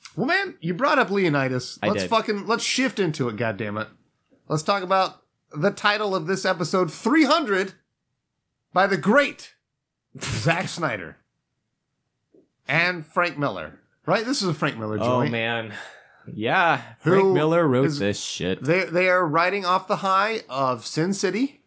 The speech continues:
Speaker 2: Uh,
Speaker 1: which was
Speaker 2: is that
Speaker 1: Frank
Speaker 2: right?
Speaker 1: Miller and Robert Rodriguez, I
Speaker 2: That
Speaker 1: believe.
Speaker 2: came out first?
Speaker 1: Mm-hmm.
Speaker 2: That could be right.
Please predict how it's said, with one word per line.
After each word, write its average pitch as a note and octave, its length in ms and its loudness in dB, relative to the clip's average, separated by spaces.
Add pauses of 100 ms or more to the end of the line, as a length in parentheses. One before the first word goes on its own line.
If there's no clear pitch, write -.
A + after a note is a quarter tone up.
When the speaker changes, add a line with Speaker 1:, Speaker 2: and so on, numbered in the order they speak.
(240)
Speaker 2:
Uh, F3+ 840 4 (300)
Speaker 1:
which C#3 200 0
was C#3+ 140 2
Speaker 2:
is A#2+ 60 -2
that D#3+ 80 2
Speaker 1:
Frank E3+ 140 2
Speaker 2:
right? D3+ 100 4
Speaker 1:
Miller G3 260 0
and E3+ 180 0
Robert D#3 260 2
Rodriguez, C#3+ 520 0
I G#2 40 -2
Speaker 2:
That A#2+ 100 0
Speaker 1:
believe. B2 140 0
Speaker 2:
came C#3+ 80 0
out C#3+ 200 -2
first? G3+ 360 -2
Speaker 1:
Mm-hmm. A#2 180 -4 (1600)
Speaker 2:
That D3+ 160 -8
could G#3 140 -4
be G#3 100 -8
right. G#3+ 320 -6